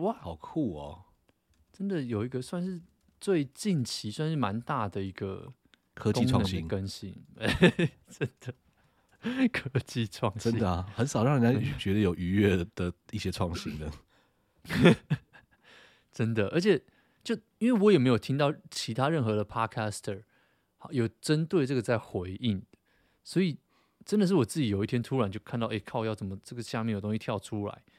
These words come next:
Speaker 1: 所以才发现，很，蛮神奇的，对吧？给那个 Spotify 的产品经理一个掌声。
Speaker 2: 真的，
Speaker 1: 蛮
Speaker 2: 我觉得他们很多的小小细节，有时候是蛮讨喜的。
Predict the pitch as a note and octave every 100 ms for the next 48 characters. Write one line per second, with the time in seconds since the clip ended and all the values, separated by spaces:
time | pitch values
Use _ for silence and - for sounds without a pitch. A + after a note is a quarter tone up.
0 | _ _ - G2+ F#2 - F2+ - - B2
1 | - - - A2 G#2 G#2 G2 - - -
2 | - _ _ _ - F#2 - _ _ _
3 | _ - F#2+ F#2+ G#2 - _ A#2 G#2+ G2
4 | F#2+ G2+ _ _ _ - - A#2+ B2 -
5 | F#2 F2+ - G#2 G2+ G2 F#2 G#2 G2 F#2
6 | F#2+ G2 - - - F#2 - _ _ -
7 | F#2 F2+ E2+ D2+ F2 - G#2 C3+ C#3+ D3+
8 | B2 F2 G2 G#2+ G#2 F#2+ G#2 G2+ F2 -
9 | A2 E2+ E2 D#2+ - G2+ D#2+ E2+ G#2 G2
10 | E2 - - _ - - A#2 F#2+ F#2 F2
11 | D2+ D2+ C#2+ - - - F#2+